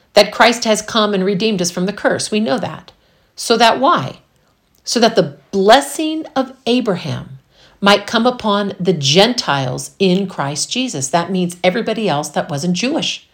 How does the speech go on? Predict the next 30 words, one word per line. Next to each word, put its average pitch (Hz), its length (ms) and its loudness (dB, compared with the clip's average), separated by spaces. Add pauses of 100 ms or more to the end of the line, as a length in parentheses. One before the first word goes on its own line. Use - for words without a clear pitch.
(1120)
Blessings 285 800 4
of 392 240 0
Abraham 170 540 0
might 175 260 0
come 220 200 2
upon 175 440 0
the 170 260 -2
Gentiles 180 840 0 (400)
in 294 320 0
Christ 214 440 0
Jesus, 262 500 -4 (300)
that 175 320 2
we 196 600 4 (220)
might 170 300 2
receive 160 400 -2
the 147 100 -2
promise 254 540 0
of 170 100 -2
the 151 80 -6
Spirit 156 460 -6
through 160 200 -8
faith. 233 580 -2
What 190 420 2
is 185 120 -4
he 190 80 -8
talking 381 360 -2
about? 127 380 -6 (1080)
Well, 160 400 2
to - 240 -6
Abraham 175 800 -2